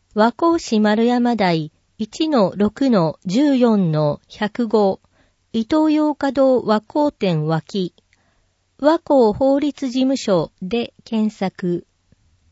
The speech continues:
相続相談、遺言作成、生前贈与、成年後見、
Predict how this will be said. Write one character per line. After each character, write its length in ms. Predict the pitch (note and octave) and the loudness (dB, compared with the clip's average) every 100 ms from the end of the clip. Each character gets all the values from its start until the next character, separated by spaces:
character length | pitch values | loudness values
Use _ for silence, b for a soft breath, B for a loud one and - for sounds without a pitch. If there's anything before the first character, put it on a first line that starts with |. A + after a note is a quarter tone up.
| _ _ _ _ _ _ _ _ _ _ _ _ _ _ _ _ | _ _ _ _ _ _ _ _ _ _ _ _ _ _ _ _
相 320 | - D4 D#4 | -4 0 0
続 280 | D4+ D#4+ D4+ | -2 -4 -6
相 320 | - D4+ C#4 | -4 -2 -2
談、 380 | G3 E3+ D3 - _ | -2 -2 -4 -8 _
遺 300 | A3+ C#4+ C4+ | -2 -2 0
言 260 | C4 C4+ B3+ | 0 0 -2
作 320 | - G#3+ - | -4 -6 -10
成、 480 | - G#3+ G3+ F#3 G#3 _ _ | -4 -2 0 -2 -6 _ _
生 380 | - C#4 D4 C#4 | -4 -2 -2 -2
前 280 | D4 C#4+ | -2 -2
贈 300 | B3+ C4 A#3+ | 0 0 2
与、 280 | F#3 D#3+ D3+ _ _ _ _ _ | 0 -2 -6 _ _ _ _ _
成 400 | - D4 D4+ D4+ | -6 -4 -2 -4
年 260 | D4+ D4 | -4 -6
後 320 | C#4 C#4+ C#4 A#3+ | -6 -4 -4 -4
見、 480 | - E3 D3 C3+ | -6 -6 -4 -8